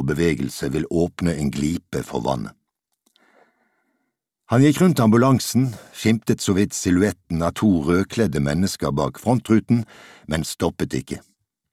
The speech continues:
Huset besto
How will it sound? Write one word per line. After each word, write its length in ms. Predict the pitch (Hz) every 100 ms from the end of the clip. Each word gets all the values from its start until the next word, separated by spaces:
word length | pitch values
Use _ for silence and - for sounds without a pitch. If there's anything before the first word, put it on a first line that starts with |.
| _ _ _ _ _ _ _ _ _ _ _ _ _ _ _ _ _ _ _
Huset 400 | - 180 - 113
besto 320 | 120 - 147